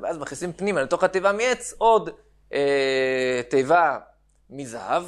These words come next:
יוצא אם כן, שאתה מסתכל בחוץ, אתה רואה רק זהב. גם מבחוץ וגם מבפנים, אתה רואה רק זהב, אז הוא מצופה בזהב.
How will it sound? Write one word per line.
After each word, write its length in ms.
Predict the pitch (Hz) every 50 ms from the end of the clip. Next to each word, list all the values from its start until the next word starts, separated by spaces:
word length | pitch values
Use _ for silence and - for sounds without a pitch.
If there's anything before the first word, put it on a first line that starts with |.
| - -
יוצא 260 | - 127 127 - 202
אם 140 | 202 202 196
כן, 220 | 202 - 247 240 226
שאתה 220 | - 190 165 - 156
מסתכל 400 | 151 - - 160 156 196 208 196 175 - 151
בחוץ, 340 | 147 160 156 226 247 190 -
אתה 80 | - 175
רואה 240 | 147 165 175 185
רק 420 | 170 151 196 220 226 - - - - _ _ _ _ _ _ _ _ _ _ _ _ _
זהב. 440 | 127 131 127 170 208 240 269 262 165 120 - - _ _ _ _ _ _ _ _ _ _ _ _ _ _ _ _ -
גם 160 | 135 151 170
מבחוץ 500 | 190 190 175 175 170 - 156 156 143 -
וגם 220 | 139 143 156 175 185
מבפנים, 380 | 196 196 208 196 - 269 262
אתה 100 | 214 165
רואה 180 | 147 147 165 180
רק 180 | 170 190 185 165
זהב, 300 | 170 202 220 220 214 190
אז 80 | 175
הוא 80 | 170 180
מצופה 360 | 170 - 196 190 - 240 240
בזהב. 420 | 220 220 202 196 208 202 190 185